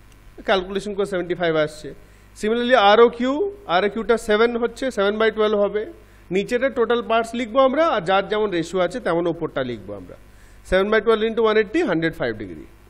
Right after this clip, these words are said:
তো দুটো angle বেরিয়ে চলে এলো। আচ্ছা, এখানে কি বলছে? Find all the angles। তো দুটো angle বেরিয়ে গেল, বাকি দুটো তো vertically opposite অ্যাঙ্গেল বেরিয়ে যাচ্ছে, তাই না? পিওআর opposite হচ্ছে এসওকিউ, আর আর ও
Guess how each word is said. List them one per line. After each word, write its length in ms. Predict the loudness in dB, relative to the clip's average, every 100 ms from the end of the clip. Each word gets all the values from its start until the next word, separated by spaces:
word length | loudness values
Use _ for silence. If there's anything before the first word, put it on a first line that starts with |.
| -20 -20 -20
তো 60 | -14 -8
দুটো 140 | -2 0
angle 240 | 0 0 0
বেরিয়ে 200 | -2 -2
চলে 140 | -4 -4
এলো। 120 | -6 -12 -18 -20 -20 -12
আচ্ছা, 140 | -8 -4
এখানে 180 | -2 -4 -2
কি 80 | 0
বলছে? 160 | 0 0 0
Find 160 | 0 4
all 120 | 6 8
the 80 | 8 6
angles। 300 | 2 -4 -10 -18 -20 -16 -10
তো 60 | -4
দুটো 140 | 4 6
angle 220 | 8 6 6
বেরিয়ে 200 | 4 4
গেল, 100 | 2 2
বাকি 160 | 0 -2 -4
দুটো 120 | -4 0
তো 40 | 0
vertically 340 | 0 -2 0 2
opposite 240 | 0 0
অ্যাঙ্গেল 220 | 0 0 0
বেরিয়ে 200 | 0 2 2
যাচ্ছে, 260 | 0 -6 -16 -18 -20 -20 -4
তাই 140 | 4 6
না? 80 | 6 4 -2 -16 -20 -8
পিওআর 500 | 4 6 8 8 8 4
opposite 280 | 2 0 2
হচ্ছে 160 | 0 4 2
এসওকিউ, 420 | 4 -2 0 0 2 0 -2 -14 -20 -20 -20 -18 -18 -20 -20 -16 0 4 8
আর 160 | 6 4 -4 -16 -14 0 2
আর 80 |
ও 20 | 4